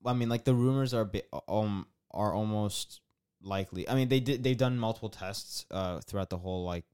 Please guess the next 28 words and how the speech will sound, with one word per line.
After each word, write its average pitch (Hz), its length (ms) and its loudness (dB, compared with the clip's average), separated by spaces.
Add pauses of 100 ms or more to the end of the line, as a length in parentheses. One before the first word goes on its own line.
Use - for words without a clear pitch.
(160)
Premier 95 220 -8
League 90 160 -8
clubs 92 580 -10
and 82 320 -10
the 85 40 -10
staff 87 400 -8
members 87 380 -6
and 82 100 -12
the 80 40 -14
players 85 640 -10
and 80 380 -14
the 80 320 -10
coaches. 107 480 -8 (600)
Uh, 90 460 0 (140)
and 92 360 -6 (540)
the 104 120 -6
first 117 380 -2
test, - 520 -4 (180)
uh, 95 120 -8
came 98 280 -6
out, 92 200 -4
and 95 100 -6
I - 20 -6
think 98 220 -10
it 98 40 -6
was 92 140 -6
only 95 200 -6
six - 760 -8